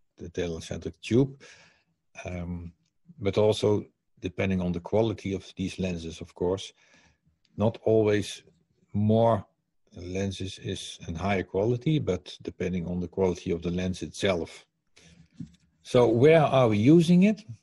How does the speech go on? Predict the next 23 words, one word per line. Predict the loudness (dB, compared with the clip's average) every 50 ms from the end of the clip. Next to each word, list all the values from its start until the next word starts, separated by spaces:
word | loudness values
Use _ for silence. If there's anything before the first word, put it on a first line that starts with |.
| _ _ _ -2
We | 0 2
use | 4 6 8 8 8 8 8 4
it | 0 0
for, | 0 0 0 4 4 4 4 4 2 0 -8 _
um, | -10 -8 -6 -4 -4 -4 -4 -4 -6 -8 -12 _ _ _ _ _ _ _ _ _ _ _ _ -20 -20 _ _ _ _ _ _ _ _ _
measuring, | 0 2 4 6 6 6 4 4 4 2 2 0 -4 -14 _ _ _ _ _ _ _ _ _ _ -18 -16 -16 -16 -14 -14 -14 -16 -16 _ _ _
high | -4 -2 0 0 0 -2 -6
accuracy | -8 -4 -2 -2 -2 -2 -4 -6 -6
measuring. | -6 -4 -4 -4 -4 -4 -4 -6 -6 -8 -10 _ _ _ _ _ _ _ _ _ _ _ _ _ _ _ _ _
Of | -14 -8 -2
course, | 0 0 0 0
you | -4 -4
can | -2 0 0 0 -2 -4 -8 -14 _ -16 -16 _ _ _ -12 -12 -8 -4
also | -4 -4 -2 -2 -2 -2
use | 0 2 2 2 2 2 0 -2
it | -6 -6 -8 -14 -20 _ _ _ _ _ _ _ _ _ _ _ _ _ _ _ _ _
for | _ -2 0 2 2 2 0 -2 -4
a, | -4
uh, | -2 0 0 -2 -2 -2 -4 -4 -6 -8 -10 _
position. | _ -2 0 2 0 0 0 -2 -4 -4 -4 -4 -8
If | -10 -10 -8
you | -8 -8
have | -6 -6 -4 -4 -4 -4 -6 -10 -20